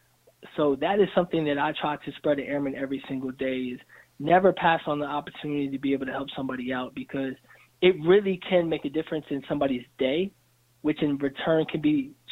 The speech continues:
changing their week, changing their month, and overall changing their life. And so I know that's a stretch to some people, but I really do believe that one moment can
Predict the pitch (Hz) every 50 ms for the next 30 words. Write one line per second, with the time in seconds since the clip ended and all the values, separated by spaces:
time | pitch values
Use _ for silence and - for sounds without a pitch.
0 | - 170 160 160 147 151 147 147 139 131 123 120 127 143 185 202 - - - _
1 | _ _ _ _ _ - - 160 156 156 151 147 147 147 135 135 131 127 127 135
2 | 139 156 156 - - _ _ _ _ _ _ - 170 175 156 190 214 220 196 175
3 | 175 180 196 202 175 - - - 175 175 170 156 165 156 147 143 131 123 117 117
4 | 127 143 165 156 127 120 - - _ _ _ _ - 147 147 143 135 - - 151
5 | 147 143 147 143 151 165 196 202 170 170 170 - - - - - - - - 185
6 | 180 185 - - - - 147 139 - 175 156 147 139 - 180 196 185 - 143 135
7 | 131 135 - _ _ _ - - _ _ _ - 151 156 156 156 156 151 165 160
8 | 160 156 151 160 156 143 147 143 147 147 147 139 131 - 135 135 131 135 131 -
9 | - _ _ _ _ _ _ - - 139 165 180 175 160 160 156 156 156 147 143
10 | 139 131 - - 143